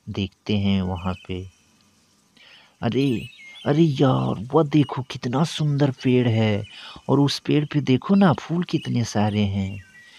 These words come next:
अरे हाँ, आ जाओ, यहीं पे आराम करेंगे, उसके बाद चलेंगे हम लोग।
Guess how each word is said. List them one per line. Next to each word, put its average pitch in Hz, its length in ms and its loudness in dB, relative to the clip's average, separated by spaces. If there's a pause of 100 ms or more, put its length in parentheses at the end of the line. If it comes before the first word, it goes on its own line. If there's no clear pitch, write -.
(280)
अरे 143 180 4
हाँ, 139 520 2
आ 127 40 0
जाओ, 113 300 2
यहीं 107 300 0
पे 117 180 -2
आराम 104 360 0
करेंगे, 101 400 -2
उसके 104 300 -4
बाद 98 240 0
चलेंगे 104 500 -2
हम 92 200 -6
लोग। 92 340 -6